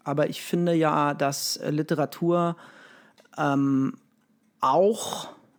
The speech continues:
Unterhaltung sein darf und nicht nur, ähm, eine gesellschaftliche Relevanz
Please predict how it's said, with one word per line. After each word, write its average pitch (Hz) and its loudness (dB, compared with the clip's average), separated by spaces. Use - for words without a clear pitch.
Unterhaltung 156 2
sein 127 0
darf - -2
und 151 2
nicht 185 2
nur, 175 2
ähm, 151 0
eine 147 0
gesellschaftliche 143 -2
Relevanz 131 -2